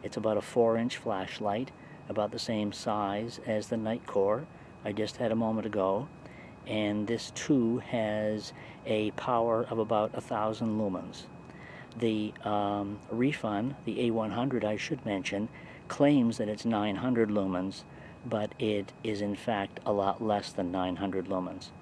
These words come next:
This one, the Manker U eleven, is about a thousand lumens,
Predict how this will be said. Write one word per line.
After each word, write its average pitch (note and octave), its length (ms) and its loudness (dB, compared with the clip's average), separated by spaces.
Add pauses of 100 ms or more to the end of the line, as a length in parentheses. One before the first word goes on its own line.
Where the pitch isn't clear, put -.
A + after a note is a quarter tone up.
(520)
This A#2+ 200 0
one, A#2 260 2
the A#2+ 80 2
Manker A2+ 380 0
U A#2+ 200 4
eleven, A2 440 2 (300)
is G#2+ 240 -2
about A2 200 2
a A2 40 -2
thousand A2+ 560 2
lumens, G2 440 0